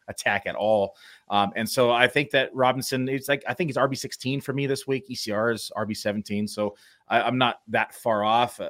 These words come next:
again, it's, it's, it's down to the matchup. Washington, though, uh, not Washington. Um, the Giants, though, however, they have given up the ninth most fantasy points at the running back position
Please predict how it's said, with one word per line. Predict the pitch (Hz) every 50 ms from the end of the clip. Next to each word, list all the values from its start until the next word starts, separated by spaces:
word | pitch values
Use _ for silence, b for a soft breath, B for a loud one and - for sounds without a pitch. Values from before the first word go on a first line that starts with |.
| - -
again, | 104 110 107 95 117 117 113
it's, | 110 101 - - - - - - -
it's, | 104 - - - - - - 101
it's | 98 - -
down | - 113 113
to | 113 104
the | 101
matchup. | 101 107 110 113 110 - 120 -
Washington, | - 104 123 135 147 156 - 175 160 - - 156 156 147
though, | 143 143 147 151 160 160 b b b b b b b b -
uh, | 117
not | 113 113 104
Washington. | 101 98 - - 107 98 95 98 98 -
Um, | - 107 107 101 98 98 95 98 - _ -
the | 101 113 104
Giants, | - 120 123 131 156 151 135 - - -
though, | - 117 110 107 107
however, | 92 117 113 113 113 104 110 110 104 104 95
they | 120 123 123
have | 123 139 113 101
given | 113 139 147 160 151 131
up | 123 123 120 - - _ _
the | - 117 113 107 107 104
ninth | 101 104 104 110 143 - -
most | 139 135 -
fantasy | - 127 120 117 -
points | - - 127 120 -
at |
the | - 101
running | 107 104 104 98
back | 107 101 101 -
position | - 82 92 98 - - 95 90